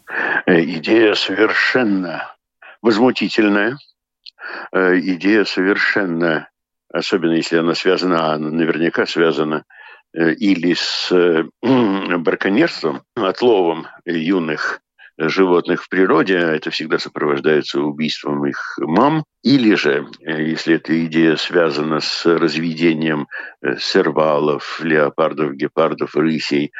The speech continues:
э, в условиях фермы, это идея, э, которую я отвергаю полностью. Это значит вырвать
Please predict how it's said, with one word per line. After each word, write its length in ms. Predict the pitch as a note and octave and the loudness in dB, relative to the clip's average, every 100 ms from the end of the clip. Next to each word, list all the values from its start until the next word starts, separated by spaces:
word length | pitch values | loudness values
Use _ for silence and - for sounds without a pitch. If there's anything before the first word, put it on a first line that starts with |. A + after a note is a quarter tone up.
| - - - | -16 -18 -4
э, 220 | C#2 C#2+ | 0 2
в 200 | C2 C2 | 2 -2
условиях 500 | C2 - D#2+ C#2+ C#2+ | -4 0 0 0 -2
фермы, 440 | - B2 C#3 F2 C#2+ - - - - - | 0 2 2 0 -4 -10 -18 -14 -14 -12
это 340 | - - E2 D#2+ | -8 -2 0 0
идея, 440 | E2+ F#2+ F2 - - | 2 4 4 2 -4
э, 220 | D#2 A1+ - - - - | -6 -6 -8 -16 -18 -14
которую 480 | - - D#2 D#2 C#2 | -10 -4 0 2 2
я 180 | D2+ D2+ | 2 0
отвергаю 800 | - D2 - D#2 D#2 D#2 E2+ D2+ - | -2 -6 -4 -2 0 2 2 2 0
полностью. 760 | G2+ D#2+ C#2 - - - G1+ - _ _ _ _ - - | 0 0 -4 -8 -8 -10 -12 -16 _ _ _ _ -14 -4
Это 180 | E2+ F2+ | 0 2
значит 360 | F#2 - E2 | 2 0 0
вырвать 540 | F2+ G#2 F2+ D2+ D2 | 2 4 2 -2 -6